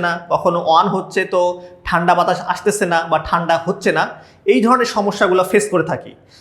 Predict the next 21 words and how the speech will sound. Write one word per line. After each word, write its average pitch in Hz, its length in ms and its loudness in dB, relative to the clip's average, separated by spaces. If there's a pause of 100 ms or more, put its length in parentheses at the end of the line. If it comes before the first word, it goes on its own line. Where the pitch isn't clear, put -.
(160)
তা 220 60 6 (160)
আমরা 254 180 2 (260)
এক 208 140 -2
এক 269 120 2
করে 254 220 4
দেখি - 220 -4 (120)
যে 233 60 -4 (140)
কোন 269 140 4 (160)
সমস্যা 247 440 2
হলে 240 180 2 (180)
কি 262 80 -2 (120)
ধরনের 240 340 2
আমাদের 208 200 2 (140)
চেক 214 120 2 (100)
করতে 226 280 0
হবে 226 160 2 (160)
এবং 190 120 -2 (120)
কি 247 80 -4 (100)
ধরনের 208 240 0 (140)
স্টেপ 185 260 -2
নিতে 123 140 0